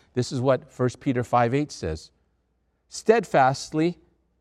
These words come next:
resisting their adversary, the devil, who is going about like a roaring lion, seeking whom he may devour." And we're also told here,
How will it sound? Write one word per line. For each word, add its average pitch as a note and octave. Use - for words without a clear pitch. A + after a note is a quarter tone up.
resisting D#3+
their F#3+
adversary, D#3
the C#3+
devil, A#2+
who F#3
is E3+
going G3
about D3
like D3+
a D#3
roaring D#3
lion, D#3+
seeking E3+
whom G#3+
he E3+
may E3
devour." D#3+
And F3+
we're E3
also A#3
told F#3+
here, A#2